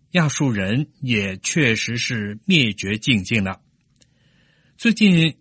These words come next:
你们没有人遇见过亚述人吗？当然没有了啊，因为他们已经都灭绝了嘛。第二章，这里呢，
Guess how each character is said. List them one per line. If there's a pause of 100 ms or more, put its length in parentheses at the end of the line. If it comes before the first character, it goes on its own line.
你
们
没
有
人
遇
见
过
亚
述
人
吗？ (480)
当
然
没
有
了
啊， (300)
因
为
他
们
已
经
都
灭
绝
了
嘛。 (1200)
第
二
章， (1900)
这
里
呢，